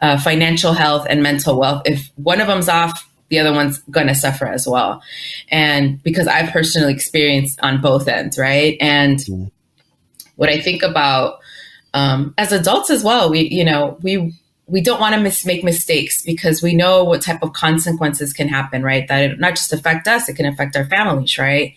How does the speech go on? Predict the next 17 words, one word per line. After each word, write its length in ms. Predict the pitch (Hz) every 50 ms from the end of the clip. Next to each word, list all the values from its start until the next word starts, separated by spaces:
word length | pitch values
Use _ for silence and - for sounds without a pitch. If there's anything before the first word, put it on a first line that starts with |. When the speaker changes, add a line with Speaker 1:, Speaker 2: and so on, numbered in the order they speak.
| _ - - - - - - - - - - _ -
Speaker 1:
Um, 300 | 165 165 160 160 156 160
but 100 | 165 165
I, 160 | 165 160 160
I 120 | 156 - 170
agree 520 | 170 165 165 165 165 185 214 220 220 226
that 520 | 190 185 170 160 156 156 147 - - - _ _ _ _ _ _ _ _ _ _ _ _ _ _ _ _ _ _ _ _ _ _ _ _
when 260 | - 170 185 175 175
we 120 | 170 185 175
start 340 | - - 202 208 226 240 -
to 120 | - 220
just 440 | 170 - 185 180 175 170 - - -
maybe 240 | 170 170 165 170 190
remind 400 | 180 160 151 147 151 156 165 160
ourselves, 460 | 160 156 - - 156 147 143 143 139
like, 220 | 143 139 139 139 139 -
"I'm 180 | 170 170 170
learning," 540 | 165 160 160 160 156 147 143 131 135 135